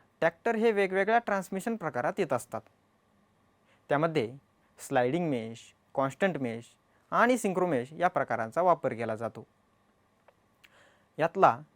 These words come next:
स्लायडिंग मेश हा प्रकारचा गिअरबॉक्स सध्या फारसा वापरला जात नाही. उरलेल्या दोन प्रकारातील कॉन्स्टंट मेश हा प्रकार स्वस्त समजला जात असतो. यामध्ये गिअर बदलताना जास्त आवाज येत नसला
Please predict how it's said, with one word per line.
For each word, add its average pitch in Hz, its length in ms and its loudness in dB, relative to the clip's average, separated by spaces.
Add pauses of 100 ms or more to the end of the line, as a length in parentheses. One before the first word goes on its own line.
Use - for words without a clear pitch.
(100)
स्लायडिंग 175 560 4
मेश 262 220 2
हा 208 80 0
प्रकारचा 202 460 2
गिअरबॉक्स 196 680 2
सध्या 170 260 0
फारसा 175 300 -2
वापरला 147 400 4
जात 113 200 -6
नाही. 110 140 -10 (1040)
उरलेल्या 214 420 4
दोन 233 200 2
प्रकारातील 196 480 2 (100)
कॉन्स्टंट 190 400 -2
मेश 139 260 0 (440)
हा 220 100 4
प्रकार 170 420 4 (240)
स्वस्त 208 240 0
समजला 143 440 2
जात 160 220 8
असतो. 120 280 -6 (1040)
यामध्ये 147 440 4 (400)
गिअर 214 300 6
बदलताना 185 480 4
जास्त 160 280 0
आवाज 151 320 4
येत 143 140 -2
नसला 135 500 0